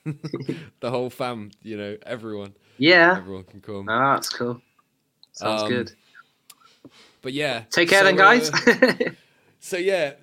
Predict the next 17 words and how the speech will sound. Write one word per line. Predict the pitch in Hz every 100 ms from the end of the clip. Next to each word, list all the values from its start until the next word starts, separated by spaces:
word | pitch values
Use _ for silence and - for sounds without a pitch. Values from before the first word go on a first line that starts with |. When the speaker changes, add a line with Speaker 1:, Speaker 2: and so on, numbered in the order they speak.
| _
Speaker 1:
cheers, | - - 202 175
Randy. | 165 151 156 -
Uh, | 151 160 156
cheers | - - 208 196
to | 185
the |
chat. | - 156 139 -
I'm | 147 165 170
gonna | 160
be | 143 139 135
back | 127 127 120
with | 131 117
you | 117
in |
about | 107 107 107
an | 107
hour. | 104 101 101